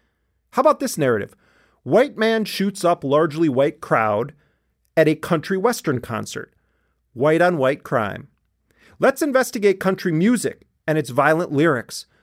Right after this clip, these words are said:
What role did all of this play? Where was the shooter's family? Let's find some white people brave enough to speak out on this pandemic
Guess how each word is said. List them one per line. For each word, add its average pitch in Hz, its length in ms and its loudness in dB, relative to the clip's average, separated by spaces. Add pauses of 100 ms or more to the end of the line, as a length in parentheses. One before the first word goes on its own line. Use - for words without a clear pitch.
(200)
What 320 180 2
role 269 240 6
did 160 140 0
all 131 180 4
of 120 80 -6
this 117 160 -8
play? 110 380 -2 (400)
Where 302 200 4
was 254 220 -2
the 226 100 -2
shooter's 202 420 0
family? 143 600 0 (640)
Let's 330 240 0
find 330 320 2
some 180 200 0
white 190 340 2
people 151 500 0 (560)
brave 202 480 4
enough 208 260 4
to 190 80 -8
speak 208 400 -4
out 190 220 4
on 156 140 2
this 156 160 -4
pandemic 190 800 2